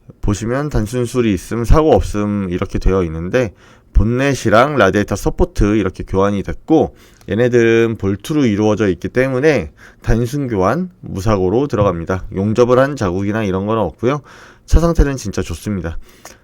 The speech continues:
그리고 사진도 한번 보여드릴게요. 전면 사진. 보시면 이제 루프 캐리어 이렇게 장착이 되어 있고요.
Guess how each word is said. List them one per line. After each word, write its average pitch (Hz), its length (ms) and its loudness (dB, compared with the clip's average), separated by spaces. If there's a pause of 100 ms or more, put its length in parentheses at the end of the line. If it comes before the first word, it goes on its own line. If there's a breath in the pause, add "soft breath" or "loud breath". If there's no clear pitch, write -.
(260 loud breath)
그리고 98 560 -2
사진도 156 420 4
한번 139 260 -2
보여드릴게요. 90 840 -2 (1400)
전면 98 460 -2
사진. 107 680 -8 (1400 loud breath)
보시면 151 640 0
이제 95 160 0
루프 92 300 -6
캐리어 170 320 6
이렇게 107 260 2
장착이 98 380 -2
되어 90 240 -2
있고요. 117 440 -4